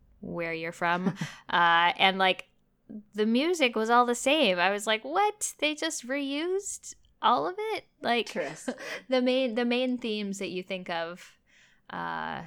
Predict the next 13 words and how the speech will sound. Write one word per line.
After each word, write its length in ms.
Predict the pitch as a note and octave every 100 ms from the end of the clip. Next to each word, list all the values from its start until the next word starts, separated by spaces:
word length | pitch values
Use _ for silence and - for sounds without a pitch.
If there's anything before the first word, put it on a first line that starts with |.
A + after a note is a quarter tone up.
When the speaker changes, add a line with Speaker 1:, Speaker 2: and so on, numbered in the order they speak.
| -
Speaker 1:
yeah, 380 | G3+ B3 G3 F#3 _ -
they're 220 | F3+ F3+
this, 320 | F#3 - - -
they're 200 | F#3 F3+
the 140 | F3+
same. 560 | - G3+ A3 E3+ F3 F3+
Speaker 2:
Hmm. 60 | F#3+
Speaker 1:
So, 580 | E3 F3 E3+ E3 E3 - _ _ _ _ _ _ -
I 120 | F3+
don't 160 | F#3
know. 260 | G3 G#3+ F#3+
They've 160 | F#3 F#3
had 300 | F#3 F3